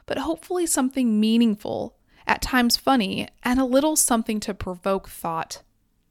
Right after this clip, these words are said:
And so, there it is. I'm going to do what I love doing by diving deep into conversations,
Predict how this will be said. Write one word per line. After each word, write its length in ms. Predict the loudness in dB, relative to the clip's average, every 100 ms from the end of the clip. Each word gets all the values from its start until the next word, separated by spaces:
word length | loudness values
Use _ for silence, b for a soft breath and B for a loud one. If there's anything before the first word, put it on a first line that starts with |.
| _ _ _ -6
And 160 | -2 0
so, 340 | 2 2 0 -4 _ -12
there 440 | 0 2 4 2
it 80 | 2
is. 400 | 0 -2 -8 -14 _ B B B 0
I'm 160 | 0
going 320 | 2 2 2 2
to 140 | -2
do 340 | -2 2 4
what 220 | 4 2 2
I 100 | -2
love 540 | -2 0 0 0 0
doing 340 | 4 4 4
by 220 | 0 -2 -2
diving 420 | -4 -2 0 0 -2
deep 260 | -4 -6
into 200 | -6 -6
conversations, 960 | -8 -8 -6 -6 -4 -6 -8 -10 -12